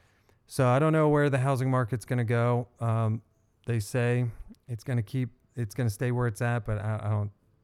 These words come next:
I don't believe that. Um, but one thing that did cause, uh, some optimism, or brought some optimism to me, I guess, uh, however you wanna phrase that, uh, I, I,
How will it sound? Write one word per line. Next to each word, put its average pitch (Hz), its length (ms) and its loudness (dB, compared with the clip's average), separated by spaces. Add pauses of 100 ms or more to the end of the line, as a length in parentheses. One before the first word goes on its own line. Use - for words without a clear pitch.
(400)
I 123 40 -2
don't 120 120 -2
believe 120 240 0
that. 120 340 0 (640)
Um, 139 420 2
but 139 180 2
one 175 180 2
thing 180 180 0
that 147 160 0
did 202 220 0
cause, 156 460 2
uh, 135 460 0
some 131 300 -4
optimism, 135 760 0
or 123 320 -2 (680)
brought 127 460 0
some 135 180 -2
optimism 117 760 2 (100)
to 247 200 0
me, 247 160 2
I 226 100 2
guess, 226 520 0 (220)
uh, - 60 -12 (680)
however 123 280 -2
you 123 100 0
wanna 113 180 0 (580)
phrase 120 300 -2
that, 117 340 2 (680)
uh, 127 320 4 (100)
I, 135 100 0
I, 131 40 2